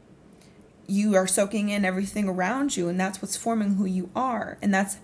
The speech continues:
what's forming and encouraging or not your development. And the primary, for most people, the primary external influence during that time are your parents. So the emotional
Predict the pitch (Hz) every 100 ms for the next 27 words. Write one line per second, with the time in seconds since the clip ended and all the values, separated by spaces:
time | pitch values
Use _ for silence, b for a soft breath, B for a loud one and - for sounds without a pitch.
0 | - 208 214 - 233 262 233 196 - 196
1 | 196 - - 240 196 185 185 - 185 208
2 | 240 190 - 202 190 175 185 214 226 165
3 | 160 - B B B B B - - 208
4 | 208 - - - - - - 220 - -
5 | 196 190 240 190 170 170 196 - 208 180
6 | 185 - - 175 180 170 - - 202 240
7 | 220 190 180 - 185 170 180 180 185 175
8 | 175 185 175 170 - - 180 180 170 -
9 | - - 147 127 - - - - B B
10 | B B B - 214 208 214 233 - 269
11 | 262 269